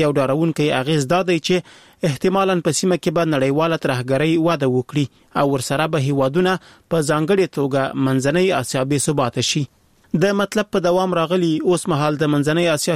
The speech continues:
هیوادونه غیر ډیموکراتیک دي او واکمنان یې له اوږدې مودې راهیسې د واک پر ګدۍ ناست دي، خو له دې سره سره هم دوامداره ترهګریز فعالیتونه پکې نه کیږي.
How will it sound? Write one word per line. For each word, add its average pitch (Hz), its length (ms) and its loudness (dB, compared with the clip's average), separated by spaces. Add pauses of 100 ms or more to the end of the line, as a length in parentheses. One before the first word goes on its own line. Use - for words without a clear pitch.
هیوادونه 143 480 0 (240)
غیر 160 260 0
ډیموکراتیک 139 720 -2
دي 185 100 2 (140)
او 156 140 2
واکمنان 151 500 0
یې 185 80 2 (440)
له 160 120 4
اوږدې 175 340 0 (140)
مودې 170 300 2
راهیسې 170 420 -2
د 151 140 2
واک 175 260 -2
پر 151 160 0
ګدۍ 131 320 0
ناست 170 320 -2
دي، 117 80 0 (300)
خو 175 160 -2
له 156 120 0
دې 175 160 4
سره 170 240 0
سره 175 160 0 (140)
هم 165 180 2
دوامداره 147 640 0
ترهګریز 131 580 0
فعالیتونه 147 540 0
پکې 147 260 -2 (200)
نه 165 60 0 (120)
کیږي. 131 280 0